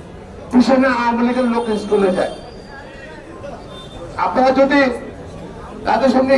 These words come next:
হিন্দুদের সঙ্গে যদি চেক করেন আর কি, হাসপাতালে গিয়ে, বেশিরভাগ মুসলমান ভাইবেন, আমি মুসলমান ভাইবেন নাকি?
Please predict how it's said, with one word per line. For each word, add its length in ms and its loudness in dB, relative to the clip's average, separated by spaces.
হিন্দুদের 420 2
সঙ্গে 280 4
যদি 140 -2
চেক 240 2
করেন 280 4
আর 100 0
কি, 140 -2
হাসপাতালে 480 -2
গিয়ে, 160 4
বেশিরভাগ 360 4
মুসলমান 380 4
ভাইবেন, 220 2
আমি 140 0
মুসলমান 360 0
ভাইবেন 240 -8
নাকি? 180 -2